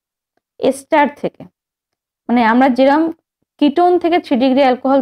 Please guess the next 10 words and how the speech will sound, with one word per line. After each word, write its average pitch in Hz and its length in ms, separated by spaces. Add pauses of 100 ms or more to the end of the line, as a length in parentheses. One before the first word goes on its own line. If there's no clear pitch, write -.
তৈরি 247 240
করতে 254 220
পারছিলাম, 269 440
সেরকম 262 380 (400)
অ্যাসিড 269 400
হ্যালাইড 294 300 (100)
থেকে 311 180 (140)
এবং 302 140 (120)
এস্টার 262 320
থেকেও 302 240